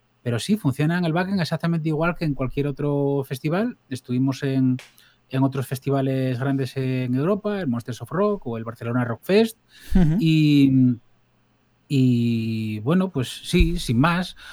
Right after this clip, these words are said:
Speaker 1: "Hola, ¿qué tal? Soy Dani, soy el"
Speaker 2: Uy,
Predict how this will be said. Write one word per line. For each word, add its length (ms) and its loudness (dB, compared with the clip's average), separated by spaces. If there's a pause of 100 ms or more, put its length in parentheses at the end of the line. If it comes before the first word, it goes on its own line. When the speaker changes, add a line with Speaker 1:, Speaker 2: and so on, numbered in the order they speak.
(140)
Speaker 1:
"Hola, 240 4
¿qué 100 0
tal? 380 4
Soy 460 4
Dani, 400 4
soy 240 2
el" 80 0 (2250)
Speaker 2:
Uy, 180 0